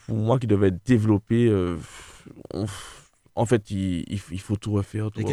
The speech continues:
Speaker 2: et qu'est-ce qui,
Speaker 1: reconstruire.
Speaker 2: qu'est-ce qui manque, euh, aujourd'hui ? Je sais pas, peut-être que vous avez pas toutes les réponses, mais
Speaker 1: Non, j'ai pas toutes les réponses. Euh, en
Speaker 2: Mhm.
Speaker 1: tout, je,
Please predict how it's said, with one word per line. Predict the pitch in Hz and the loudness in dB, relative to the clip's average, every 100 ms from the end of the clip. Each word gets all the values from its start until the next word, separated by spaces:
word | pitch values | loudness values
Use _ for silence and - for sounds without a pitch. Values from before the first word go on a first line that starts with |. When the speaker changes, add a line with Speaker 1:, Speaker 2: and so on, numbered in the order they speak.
| - | -4
Speaker 2:
et | 151 | -4
qu'est-ce | 165 - | -2 -4
qui, | - | -4
Speaker 1:
reconstruire. | - | -4
Speaker 2:
qu'est-ce | 160 - | -4 -4
qui | 139 | 0
manque, | 113 110 107 - | 2 2 0 -2
euh, | 98 92 - | -8 -8 -8
aujourd'hui ? | 104 98 101 92 95 95 | -4 -2 -2 -4 -6 -8
Je | |
sais | 82 101 | -8 -8
pas, | 127 | -8
peut-être | 98 - 113 | -8 -8 -8
que | - | -6
vous | 101 101 | -4 -2
avez | 101 | -2
pas | - 110 107 101 - | 0 0 2 -2 -4
toutes | 120 | -6
les | 107 107 | -2 -2
réponses, | 147 175 143 - | 0 0 -2 0
mais | 123 143 | 4 6
Speaker 1:
Non, | 156 143 127 | 8 6 6
j'ai | 139 | 4
pas | 139 147 | 4 2
toutes | 156 143 | 2 4
les | 127 | 6
réponses. | 120 107 101 101 - | 4 2 -4 -4 -2
Euh, | 104 92 95 95 | 2 4 2 2
en | 110 | 2
Speaker 2:
Mhm. | 123 | 2
Speaker 1:
tout, | |
je, | 110 | 4